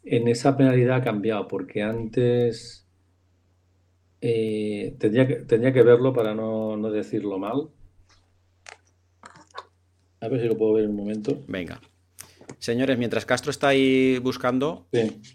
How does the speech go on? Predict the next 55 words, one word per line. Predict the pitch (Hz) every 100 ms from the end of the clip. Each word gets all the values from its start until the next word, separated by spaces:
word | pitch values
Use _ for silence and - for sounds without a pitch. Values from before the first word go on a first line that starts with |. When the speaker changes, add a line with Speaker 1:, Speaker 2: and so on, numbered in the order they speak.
| -
Speaker 2:
eh, | 113 113 110 107
si | 110
alguien | 113 127
tiene | 127
alguna | 120 113 110
duda | 117
de | 110
lo | 107
que | 101
sea, | - 117 120 127 127 131 127
eh, | - 95 92 90
que | 98
no | 104
dude, | 104 104 120 135 - _ _
preguntar, | - 101 98 104 104
que |
aproveche. | 107 101 92 98 - 82
Speaker 1:
Sí, | -
Speaker 2:
Aunque | - 123
Speaker 1:
sí, | 131 123
Speaker 2:
no, |
Speaker 1:
preguntad | 107 101 101 117
ahí. | 113 113
Speaker 2:
aunque | 104
no | 107
sea | 120
el | 117
tema | 117 113
ahora | 113 113
de, | 113 110
ahora |
estamos | 110 113 117 113
hablando | 110 113
de | 110 107
bola | 104 107 104
equivocada | 104 98 92 120 110 107
o | 107 101 101 95
que | 104
sí, | - - -
da | 98
igual, | 107 87 -
cualquier | 87 92 104
duda. | 101
Yo | 104
ahora | 110
le | 107
preguntaré | 107 110 107
una | 107 107
dentro | 101 104 104
del, | 98 95 92 98
del | 98
green, | 90 110 87
con | 85 85
lo | 85
cual, | 104 107